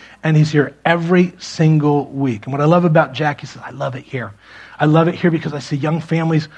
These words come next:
opening their Bible. I see them studying. I, I see them, you know, growing." Now, I'm willing to bet that our musical style is probably not his first choice.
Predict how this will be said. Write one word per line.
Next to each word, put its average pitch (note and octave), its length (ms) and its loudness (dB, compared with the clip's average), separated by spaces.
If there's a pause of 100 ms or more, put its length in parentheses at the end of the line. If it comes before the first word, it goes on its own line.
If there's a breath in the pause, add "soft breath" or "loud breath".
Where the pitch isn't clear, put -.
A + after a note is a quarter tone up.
(200 loud breath)
opening E3+ 400 2
their D3+ 100 2
Bible. D3 400 -2
I C3+ 160 -2
see E3+ 240 -2
them D3 220 -4
studying. E3 680 -4 (300 loud breath)
I, D3 140 -2
I D3 140 0
see - 220 2
them, D#3 320 6
you D#3 120 0
know, C3 240 0 (100)
growing." D3+ 300 2
Now, E3 100 4
I'm C4 160 8
willing B3+ 220 6
to F#3 80 6
bet D#3 340 2
that C#3+ 140 0
our F#3 200 4
musical F#3+ 460 4
style E3+ 380 0
is D3+ 320 0
probably B3+ 880 4
not F#3 440 4 (300 loud breath)
his F3+ 220 2
first E3+ 340 0
choice. - 400 -2